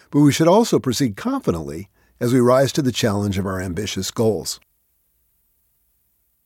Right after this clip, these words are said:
The comfort zone. We all have dreams for a better future. We set goals for improving our health, our family, and friendships, our finances, our work lives, and more.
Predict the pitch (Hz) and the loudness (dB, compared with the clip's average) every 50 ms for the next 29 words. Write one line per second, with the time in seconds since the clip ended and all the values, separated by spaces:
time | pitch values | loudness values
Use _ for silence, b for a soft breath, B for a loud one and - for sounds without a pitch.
0 | _ _ _ _ _ - 117 - - 113 117 104 - 110 92 90 - 90 73 - | _ _ _ _ _ -6 -6 -4 -2 -2 -2 -2 -2 -6 -8 -8 -10 -10 -12 -14
1 | - _ _ _ _ _ _ _ _ _ _ _ _ _ _ _ _ _ _ _ | -18 _ _ _ _ _ _ _ _ _ _ _ _ _ _ _ _ _ _ _
2 | _ - 143 180 220 233 262 294 143 123 131 147 156 160 151 131 - - 120 104 | _ 2 4 4 4 4 4 2 0 2 2 2 4 4 4 2 2 -2 -2 0
3 | 92 120 110 110 98 - 117 110 98 - - - - _ _ _ _ _ _ _ | 0 0 0 0 -2 -4 -6 -8 -8 -10 -14 -20 -20 _ _ _ _ _ _ _
4 | _ _ _ - 113 - 151 143 110 120 147 147 143 123 - - 143 135 127 - | _ _ _ -6 0 2 2 2 4 4 4 4 4 2 0 0 0 0 0 0
5 | 147 139 139 147 151 143 135 143 165 151 98 - - _ _ _ _ _ _ _ | 0 0 0 0 0 0 -2 -2 -2 -2 -4 -6 -10 _ _ _ _ _ _ _
6 | _ _ _ - 117 120 - - 143 143 139 117 85 67 - _ _ _ _ - | _ _ _ -2 -2 0 2 2 2 2 2 0 -2 -6 -12 _ _ _ _ -6
7 | 120 120 117 - 156 151 151 151 - - 90 78 - - 127 120 - 160 165 180 | -4 -4 -2 0 2 2 2 2 0 -2 -6 -8 -4 -2 -2 0 2 2 2 4
8 | 175 156 113 95 - - 85 82 82 - - - 147 151 160 165 180 175 151 - | 4 2 2 -2 -6 -10 -12 -12 -12 -14 -10 -4 0 2 2 4 2 2 0 -2
9 | 117 104 98 92 85 - - 98 95 104 131 131 104 80 85 | -6 -6 -6 -8 -8 -10 -8 -6 -6 -4 -4 -6 -8 -10 -12